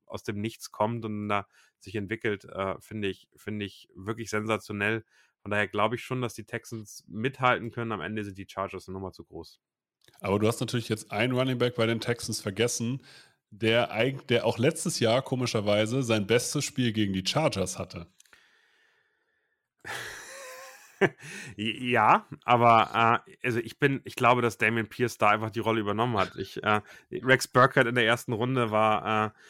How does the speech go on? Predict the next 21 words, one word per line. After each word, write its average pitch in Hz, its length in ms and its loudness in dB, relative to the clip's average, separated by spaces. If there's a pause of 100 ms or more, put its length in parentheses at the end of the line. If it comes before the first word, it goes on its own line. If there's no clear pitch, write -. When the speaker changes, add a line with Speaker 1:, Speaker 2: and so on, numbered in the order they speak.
(220)
Speaker 1:
war 107 120 4
sensationell. 120 800 2
Also 110 180 0
das, 107 240 -4
<laughs> 110 220 -8 (240)
also 123 140 0
in 120 60 0
der 117 100 4
ersten, 123 180 2
also 110 120 2
im 107 80 -2
ersten 110 340 2
Woche 120 240 4
war 107 160 4
wieder 107 160 0
so 104 100 -2
ein, 110 140 0
so 107 100 0
ein, 107 260 -4
so 110 140 -4
ein, 104 200 -6